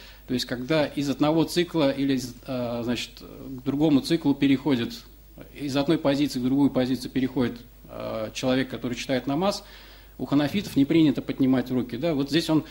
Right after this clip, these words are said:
предлагает эту сунну все-таки иногда выполнять нашим, э, ханафитам-мусульманам. Не читают суру Аль-Фатиха, совершая молитву за имамом.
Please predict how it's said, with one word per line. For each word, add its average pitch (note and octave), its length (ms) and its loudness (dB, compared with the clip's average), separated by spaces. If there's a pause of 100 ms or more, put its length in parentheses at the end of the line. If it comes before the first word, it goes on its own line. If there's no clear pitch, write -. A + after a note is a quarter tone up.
(260)
предлагает C#3 480 4 (220)
эту D#3 240 -4
сунну E3+ 300 4
все-таки C#3+ 540 0
иногда C3 380 0
выполнять F3 600 2 (100)
нашим, B2 420 -2 (140)
э, B2+ 220 -8 (100)
ханафитам-мусульманам. A#2+ 960 -2 (680)
Не D3 80 6
читают G#3 440 2
суру F#3 340 0
Аль-Фатиха, C#3+ 840 2
совершая E3+ 540 0
молитву E3 440 2
за F3 160 2
имамом. A#2+ 480 2